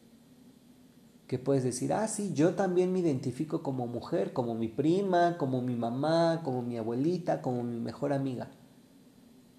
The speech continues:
Pero la identidad de cada una de estas mujeres es completamente distinta. Porque no vives lo mismo, el contexto cultural, sociocultural, es muy diferente.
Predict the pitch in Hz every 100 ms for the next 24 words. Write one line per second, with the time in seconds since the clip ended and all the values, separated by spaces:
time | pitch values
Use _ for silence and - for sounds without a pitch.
0 | - - - - - - - 131 127 123
1 | 120 117 117 113 123 117 139 156 - -
2 | 120 - 131 127 127 123 117 113 113 117
3 | 117 107 120 117 113 - - 107 113 110
4 | 110 110 107 113 110 101 - - 110 107
5 | - - - - - - - - - 117
6 | - 120 139 160 175 170 170 143 131 156
7 | 151 143 151 - - - - - - -
8 | - - 139 127 127 113 110 175 170 -
9 | 139 127 - - - - - - - 135
10 | 117 131 127 135 139 - - - - -
11 | - - 175 185 175 139 135 117 113 110
12 | 113 131 - - - - 131 110 117 113
13 | 117 110 104 101 165